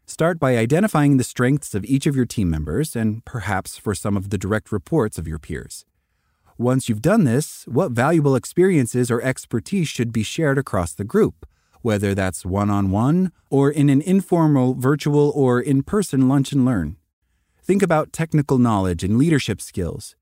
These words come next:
The key is to make it relevant to the audience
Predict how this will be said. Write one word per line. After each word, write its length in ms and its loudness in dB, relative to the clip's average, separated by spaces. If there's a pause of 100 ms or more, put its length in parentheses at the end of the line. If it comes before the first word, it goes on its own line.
(260)
The 120 -2
key 280 -2
is 200 0
to 80 -2
make 180 2
it 60 -4
relevant 480 0
to 80 -4
the 120 0
audience 600 -2